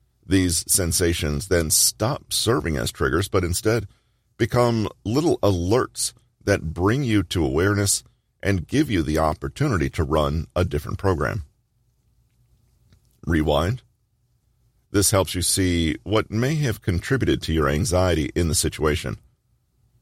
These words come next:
Were you going down rabbit holes online, drinking too much coffee, dwelling again on that embarrassing memory from five years ago?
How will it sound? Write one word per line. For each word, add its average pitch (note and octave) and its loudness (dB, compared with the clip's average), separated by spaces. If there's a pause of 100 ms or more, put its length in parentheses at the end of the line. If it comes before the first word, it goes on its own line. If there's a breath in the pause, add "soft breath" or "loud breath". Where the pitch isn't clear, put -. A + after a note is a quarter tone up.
(320)
Were F#2 2
you F2 2
going F2 2
down D#2 0
rabbit D#2 -2
holes F#2+ 2
online, F#2 0 (560)
drinking F2 -2
too F#2+ 0
much F#2 0
coffee, G#2 0 (520)
dwelling G#2+ 2
again G2 -2 (340)
on G2+ 2
that G2 4
embarrassing F2 0
memory F2+ 0
from D#2+ -4
five E2 0
years E2+ 0
ago? G2 0